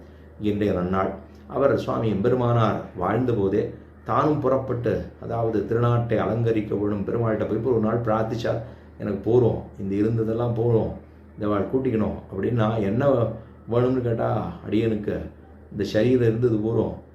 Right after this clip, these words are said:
இந்த வாழ் கூட்டிக்கா" அப்படின்னு சொல்ல, அதுக்கப்புறம் கூட்டி கொண்டு போக, அதுக்காக குரத்தாழ்வான் தான் முன்னாடியே சென்று, "எம்பெருமானாரை நாம் அங்கு சென்றும் வரவேற்போம்." ஆச்சாரியரை வரவேற்கக்கூடியது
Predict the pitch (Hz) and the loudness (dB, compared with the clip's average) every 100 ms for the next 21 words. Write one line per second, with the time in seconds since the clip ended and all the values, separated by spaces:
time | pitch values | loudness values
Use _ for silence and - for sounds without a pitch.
0 | - - - 104 101 - 123 110 87 85 | -20 -12 -2 0 2 0 -2 -2 -4 -6
1 | - - 98 110 98 101 95 104 208 - | -10 -10 -4 -2 -2 -2 -2 -2 -4 -12
2 | - - - 113 123 143 143 143 143 127 | -20 -20 -8 -6 -4 -4 -4 -4 -4 -2
3 | 117 101 98 98 - - - - - 107 | -2 -2 -2 -2 -6 -12 -20 -16 -8 -2
4 | 107 113 143 139 85 - - 123 127 - | 2 2 2 0 -2 -8 -10 -4 -2 -2
5 | 120 117 110 107 101 101 101 92 95 107 | 0 2 2 2 -2 -4 -4 -4 0 2
6 | 107 123 143 143 127 127 120 90 - - | 2 2 0 0 0 0 2 0 -2 -16
7 | - - 92 139 147 139 131 127 123 120 | -16 -6 2 4 4 4 2 2 2 2
8 | 113 110 110 95 107 113 127 131 151 135 | 0 -2 -4 -4 0 2 2 0 0 2
9 | 110 110 107 104 104 92 92 113 131 127 | 2 4 2 0 -4 -2 -2 0 0 0
10 | 123 113 101 98 113 123 117 120 120 123 | 0 0 0 2 2 2 0 -2 0 0
11 | 127 | 0